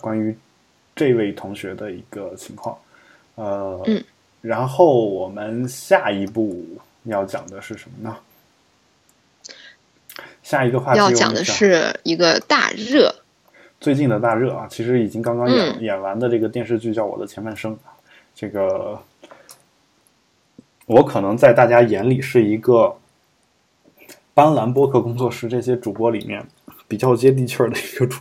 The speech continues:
Speaker 1: 播。<laughs> 呃，这个事儿是
Speaker 2: 好像，好像是这样的。
Speaker 1: 这事儿是这样的，就是，嗯，其实我，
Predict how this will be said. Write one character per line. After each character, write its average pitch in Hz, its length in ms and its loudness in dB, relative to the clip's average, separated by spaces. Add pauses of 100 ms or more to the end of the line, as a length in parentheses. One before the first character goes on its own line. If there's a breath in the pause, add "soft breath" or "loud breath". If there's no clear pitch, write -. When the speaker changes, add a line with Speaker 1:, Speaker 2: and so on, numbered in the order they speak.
(160)
Speaker 1:
播。 131 180 -2 (1800 loud breath)
<laughs> - 0 -
呃， 117 400 2 (160)
这 226 220 6
个 123 180 6
事 - 260 -6
儿 214 80 8
是 135 80 6
Speaker 2:
好 - 60 4
像， 254 240 4
好 165 160 0
像 214 120 2
是 247 220 -6
这 226 100 2
样 185 220 2
的。 208 60 -8 (380 loud breath)
Speaker 1:
这 202 140 6
事 175 160 4
儿 185 80 8
是 135 140 6
这 180 140 2
样 107 180 0
的， - 160 -12
就 123 160 2
是， 107 400 2 (300)
嗯， 110 420 -8
其 - 220 0
实 156 120 0
我， 139 400 2